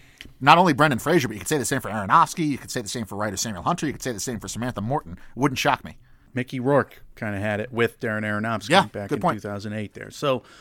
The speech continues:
Speaker 2: I wanna say stab for the Ari Aster film, Disappointment Boulevard, but I'll, I'll just say nab, uh, straight up nab for Ari Aster because I do think he has the cachet around the industry to kinda break through very soon.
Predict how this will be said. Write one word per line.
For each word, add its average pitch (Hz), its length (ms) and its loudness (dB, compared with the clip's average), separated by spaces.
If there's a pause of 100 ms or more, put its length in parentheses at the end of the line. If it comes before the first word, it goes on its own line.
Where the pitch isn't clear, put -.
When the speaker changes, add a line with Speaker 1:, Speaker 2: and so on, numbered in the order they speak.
(260)
Speaker 2:
I 131 120 6
wanna 185 360 6
say 196 240 2
stab 165 480 2
for 170 140 -2
the 139 140 -2
Ari 147 260 2
Aster 151 360 -2
film, 156 300 -4
Disappointment 131 680 -8 (500)
Boulevard, 151 600 4
but 117 140 0
I'll, 123 180 -4
I'll 123 160 0
just 127 240 -6
say 123 200 -2
nab, 117 460 0 (340)
uh, 131 240 -8
straight 123 340 -6
up 117 160 -4
nab 113 380 0
for - 160 -12
Ari 110 260 -2
Aster 107 340 -4
because - 240 -10
I 117 80 -2
do 123 160 -6
think 117 240 -8
he 123 80 -4
has 110 180 -4
the 107 60 -12
cachet 110 480 -4
around 107 280 -2
the 104 120 -6
industry 110 500 -6 (340)
to - 100 -10
kinda 113 280 -2
break 117 380 -4
through 123 480 0 (240)
very 113 320 4
soon. 120 520 -4